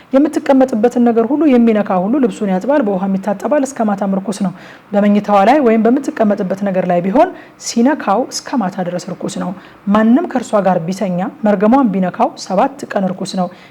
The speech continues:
የሚተኛበትን መኝታ ሁሉ ርኩስ ነው። ሴትም ከመርገም ቀን ሌላ ደሟ ብዙ ቀን ቢፈስ ወይም ደሟ ከመርገሟ ወራት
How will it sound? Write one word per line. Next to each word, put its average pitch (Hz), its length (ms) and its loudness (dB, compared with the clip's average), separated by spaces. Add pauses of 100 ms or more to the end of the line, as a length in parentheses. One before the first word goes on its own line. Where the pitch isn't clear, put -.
(120)
የሚተኛበትን 185 800 -2
መኝታ 175 340 -6
ሁሉ 196 220 -6 (420)
ርኩስ - 300 -8
ነው። - 140 -10 (460)
ሴትም 277 400 0
ከመርገም 240 480 4
ቀን 208 200 -2
ሌላ 185 260 2
ደሟ 190 180 2 (100)
ብዙ 185 200 0
ቀን 254 200 2
ቢፈስ 185 300 -4 (100)
ወይም 185 220 2 (360)
ደሟ 185 200 0 (120)
ከመርገሟ 196 440 0 (180)
ወራት 185 340 0